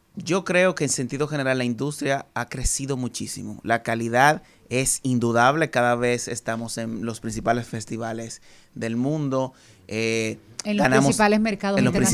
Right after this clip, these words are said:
Speaker 1: principales mercados
Speaker 2: también.
Speaker 1: internacionales, en las principales premiaciones del mundo, o sea, eh, de, de habla hispana básicamente. Eh, por ejemplo, este año estuvimos en los premios Platino, nuestra primera nominación formal, eh, con una actriz, con Magnolia Núñez. Entonces yo creo que, que poquito a poco estamos haciendo el trabajo que debe hacerse.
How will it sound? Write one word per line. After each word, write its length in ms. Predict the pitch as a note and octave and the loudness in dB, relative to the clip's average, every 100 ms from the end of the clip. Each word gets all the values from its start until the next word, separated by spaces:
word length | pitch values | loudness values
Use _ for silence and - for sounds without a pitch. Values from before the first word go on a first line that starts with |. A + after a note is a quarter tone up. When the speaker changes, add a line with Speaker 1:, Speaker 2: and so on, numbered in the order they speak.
| B2+ | 8
Speaker 1:
principales 260 | B2+ C3 | 8 10
mercados 280 | B2+ B2 B2+ | 8 8 8
Speaker 2:
también. 80 | B2 | 6
Speaker 1:
internacionales, 840 | C3 B2 A#2 B2 C3 C#3+ C3+ B2 A#2+ | 2 0 0 0 4 4 4 0 -2
en 60 | |
las 120 | A#2 - | -6 -6
principales 440 | A#2 A#2 A#2 B2 | -6 -2 -2 -2
premiaciones 800 | A#2+ A#2 A2+ - C3 B2+ A#2+ - | -2 -2 -2 0 2 2 2 -2
del 140 | A2+ | -2
mundo, 340 | A#2 C#3 B2 A#2+ | 0 0 0 -2
o 20 | |
sea, 260 | A2+ A2 - - - - | -2 -2 -4 -20 -16 -4
eh, 140 | A2 | -2
de, 120 | G2+ | -2
de 300 | D#2 - A#2 | -8 -4 0
habla 180 | A#2 A#2+ | 2 0
hispana 380 | A#2 - B2+ A#2+ | -2 0 2 2
básicamente. 840 | A#2+ A#2 - A2+ B2+ B2+ A2+ A2+ - - - | -2 -4 -4 -2 0 0 -2 -4 -8 -18 -14
Eh, 180 | - G#2+ | -8 -8
por 140 | - | -8
ejemplo, 280 | G#2 A#2 A#2 | -8 -6 -6
este 160 | A#2 A2+ | -6 -4
año 120 | A2+ | -6
estuvimos 360 | A2+ A#2 A#2 A#2 | -8 -8 -6 -6
en 40 | |
los 100 | A2 | -8
premios 220 | A2+ A2+ | -8 -8
Platino, 300 | A2 A#2 D3+ | -6 -2 -2
nuestra 240 | B2 A#2 G2 | -2 -4 -6
primera 480 | A2 A2+ B2 A#2+ G2+ | -6 0 2 2 2
nominación 640 | A#2+ A#2 A2+ A2+ A#2+ B2+ | -2 -2 -4 -4 -4 -6
formal, 760 | - A#2+ A2 A2 B2+ A#2 A#2 - - _ - - | -4 -4 -2 -2 -2 -2 -6 -12 -20 _ -16 -6
eh, 420 | G2+ G#2 G2 F#2 | -4 -2 -4 -8
con 160 | - A2 | -8 -4
una 280 | A2+ A#2 A#2 | -2 -2 -2
actriz, 520 | A2+ - B2+ B2 - - - - _ | -4 -6 -4 -6 -10 -18 -20 -20 _
con 140 | - A2+ | -2 0
Magnolia 380 | A2+ A#2+ B2 | 2 2 2
Núñez. 380 | B2+ C3 B2 A#2 | 2 0 0 -2
Entonces 220 | - E3 F3+ | -6 -6 -2
yo 120 | F3+ | 0
creo 140 | F#3 | 0
que, 280 | F3+ E3 - | 2 0 2
que 120 | D3+ | -2
poquito 340 | C3+ C#3 D#3 D#3+ | -2 -4 -4 -4
a 40 | |
poco 420 | D3+ D#3 D3+ D3+ - | -2 -2 -2 -4 -2
estamos 440 | B2+ - B2+ C3+ | -6 -2 -2 -2
haciendo 280 | B2+ - C3 | -2 -2 -4
el 60 | B2 | -4
trabajo 300 | A#2 A#2 B2+ | -2 -2 -2
que 80 | A#2+ | -4
debe 180 | A2+ | -4
hacerse. 460 | G#2+ - G#2 - - | -4 -4 -4 -6 -10